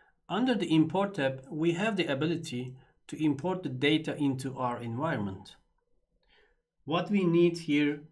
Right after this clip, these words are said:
is a C S V file which contains the external data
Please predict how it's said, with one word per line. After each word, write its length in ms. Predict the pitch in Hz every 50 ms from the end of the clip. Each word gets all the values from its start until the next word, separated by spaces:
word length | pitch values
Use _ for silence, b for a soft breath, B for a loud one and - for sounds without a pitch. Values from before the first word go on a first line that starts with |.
| _ _ -
is 300 | 151 151 147 143 - -
a 60 | 131
C 240 | 123 - - 123 120
S 120 | 110 -
V 140 | - 208 220
file 480 | 202 - - 127 110 110 107 120 - - b b b b b b b -
which 180 | 226 208 -
contains 640 | - - 180 165 160 165 160 147 147 151 147 - -
the 160 | - 139 127
external 680 | 131 127 - - - - 247 254 226 180 147 135 131 -
data 600 | 131 120 113 131 131 135 139 147 156 180 208 202